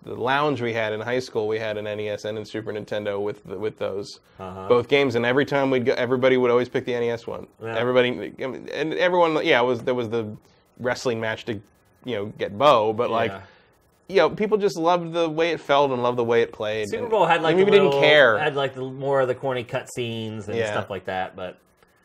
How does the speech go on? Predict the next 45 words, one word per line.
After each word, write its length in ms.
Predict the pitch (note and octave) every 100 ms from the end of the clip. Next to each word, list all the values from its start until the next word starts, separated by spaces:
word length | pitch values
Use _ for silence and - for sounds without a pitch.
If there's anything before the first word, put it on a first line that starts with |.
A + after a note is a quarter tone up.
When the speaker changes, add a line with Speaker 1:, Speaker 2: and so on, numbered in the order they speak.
| _ _ _
Speaker 2:
yeah, 100 | B2+
the 80 | B2
core 260 | - G#3+
gameplay 420 | F3+ D#3+ D3+ C3 A2+
of, 140 | G#2+ G#2+
uh, 380 | G2+ G2 G2 G2 _ _ _ -
of 120 | A2
the 80 | G#2+
first 240 | A#2 G#2+
one 100 | F#2
was 100 | E2+
better. 380 | E2 E2 C#2+ C#2 _ _ _ _ _ _ _ -
Uh, 300 | C3 C3+ C#3
Super 220 | C#3 F3
Cordon 380 | F3 G3 F3+ E3+
Bleu, 400 | F3 F#3+ G3 F#3
Shane, 800 | F3+ F#3+ F#3 F#3 F3 D#3 C3+ A2 - _ _
do 60 | -
you 60 | D3
have 120 | D3
any 220 | D#3 D#3
more 280 | D#3 D#3 D#3
thoughts 500 | D3+ D3+ D3 D#3+ D#3+
into 340 | C#3+ C3 -
a 60 | C3+
Sifted 400 | B2+ F3 F3 E3
member 340 | D3+ D#3+ F3
meet 240 | D#3 C#3+ F3+
and 120 | D3+
greet? 280 | A#2 A2+ G#2
I 120 | C#3
would 120 | F3
love 140 | E3 F#3+
to 60 | F3
do 140 | G3+
it. 120 | F3 - _ _ _
Um, 520 | A2 A#2 A#2 A#2 A#2 - _ _ _ _ _ _ _ _
where 320 | G#2+ A#2+ D3 F#3
we 100 | A#2+
do 220 | G#2+ G2+
it 160 | G#2 -
is 180 | G#2+ F#2
the 80 | G2
big 200 | C3+ D3
question. 640 | D3+ F2+ - F#2 F2+ G#2+